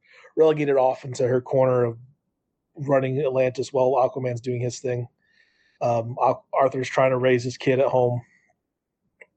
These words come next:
Um, and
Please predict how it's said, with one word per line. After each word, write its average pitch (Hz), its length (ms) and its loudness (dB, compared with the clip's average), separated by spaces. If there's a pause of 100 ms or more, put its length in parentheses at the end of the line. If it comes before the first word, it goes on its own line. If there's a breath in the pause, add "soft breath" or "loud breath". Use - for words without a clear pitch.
(140)
Um, 123 600 0 (1800)
and 127 680 0